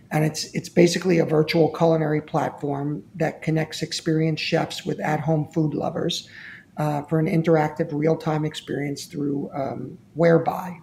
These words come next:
which is similar to Zoom. Uh, it's just another,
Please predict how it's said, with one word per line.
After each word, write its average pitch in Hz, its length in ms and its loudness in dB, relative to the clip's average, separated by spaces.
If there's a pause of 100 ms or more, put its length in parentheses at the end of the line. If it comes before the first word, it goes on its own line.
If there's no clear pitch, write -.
which - 220 -8
is 135 120 -10
similar 170 520 0
to 165 160 -4
Zoom. 160 400 0 (480)
Uh, 143 460 -2
it's - 160 -6
just - 220 -4
another, 143 320 -6